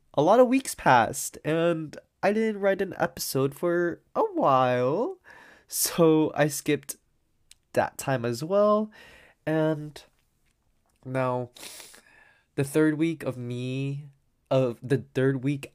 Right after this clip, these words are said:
after the Conan Gray concert, I actually went M I A because, okay, this reason is pretty valid because I was traveling to Texas. Yeah, yeehaw.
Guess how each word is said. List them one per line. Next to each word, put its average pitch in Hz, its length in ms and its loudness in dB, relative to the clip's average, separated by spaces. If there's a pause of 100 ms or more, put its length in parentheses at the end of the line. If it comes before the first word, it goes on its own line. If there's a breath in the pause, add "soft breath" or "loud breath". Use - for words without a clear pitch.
after 131 640 -2
the 127 120 -8
Conan 120 320 -6
Gray 110 200 -4
concert, 107 680 -8 (520 loud breath)
I 381 200 0
actually 214 760 -2
went 147 320 0
M 139 160 2
I 135 120 4
A 165 360 0 (180)
because, 156 720 -2 (240)
okay, 127 200 2
this 139 180 0
reason 165 220 0
is 143 80 -6
pretty 123 220 0
valid 127 320 0
because 120 500 -6 (720 soft breath)
I 127 80 -4
was 165 140 -4
traveling 117 320 -2
to 107 100 -14 (180)
Texas. - 1500 -4
Yeah, 110 560 -6 (300)
yeehaw. 120 920 2